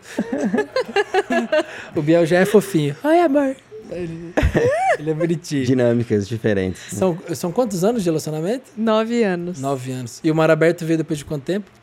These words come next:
Speaker 2: Três anos depois. A gente tinha três
Speaker 1: Pô,
Speaker 2: anos de
Speaker 1: demorou
Speaker 2: namoro.
Speaker 1: até.
Speaker 2: É, demorou. Porque também não, não foi, tudo que a gente fez no Mar Aberto nunca foi no impulso. Apesar de eu ser uma pessoa bastante mais impulsiva do que a Gabriela. Mas,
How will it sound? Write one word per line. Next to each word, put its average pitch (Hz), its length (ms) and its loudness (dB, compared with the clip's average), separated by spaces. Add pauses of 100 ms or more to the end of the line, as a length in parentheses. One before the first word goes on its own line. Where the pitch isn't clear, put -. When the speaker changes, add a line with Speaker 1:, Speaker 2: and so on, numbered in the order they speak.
(300)
Speaker 2:
Três 131 260 0
anos 139 160 0
depois. 104 640 -4 (640)
A - 60 -12
gente - 100 -14
tinha 104 500 -4 (360)
três 107 160 0
Speaker 1:
Pô, 226 60 4
Speaker 2:
anos - 40 4
de 160 60 2
Speaker 1:
demorou 156 320 6
Speaker 2:
namoro. 110 200 0 (100)
Speaker 1:
até. 117 180 0
Speaker 2:
É, 127 60 2
demorou. 143 360 0 (300)
Porque - 220 0
também 175 280 2
não, 165 240 2
não 123 480 -4
foi, 135 800 2 (160)
tudo 240 180 2
que 180 100 2
a 147 40 6
gente 123 220 -2
fez 104 280 0
no 104 60 0
Mar 98 160 2
Aberto 127 400 0
nunca 135 260 -4
foi 143 360 2 (100)
no 120 260 0
impulso. 120 680 -2 (520)
Apesar 107 280 0
de 104 80 0
eu 104 40 2
ser 113 120 -4
uma 107 60 0
pessoa 101 260 0
bastante 101 500 -2
mais 98 160 0
impulsiva 95 380 -4
do 87 60 -6
que 107 100 -2
a 98 40 0
Gabriela. 95 460 -2 (1000)
Mas, 110 880 0